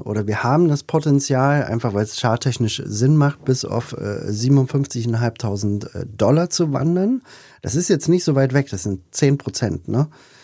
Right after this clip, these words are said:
Zehn Prozent sind definitiv möglich. Es ist natürlich sehr, sehr viel auch davon abhängig, ähm,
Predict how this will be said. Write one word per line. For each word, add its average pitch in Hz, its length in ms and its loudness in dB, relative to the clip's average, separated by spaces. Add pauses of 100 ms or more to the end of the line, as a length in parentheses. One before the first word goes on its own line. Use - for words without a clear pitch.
(320)
Zehn 160 260 2
Prozent 165 640 0
sind 135 300 2
definitiv 131 560 2
möglich. 180 540 0
Es 131 140 -2
ist 139 40 -2
natürlich 139 460 2
sehr, 143 340 2
sehr 151 200 0
viel 156 400 0
auch - 180 -4
davon 123 340 -2
abhängig, 127 720 2
ähm, 113 380 -2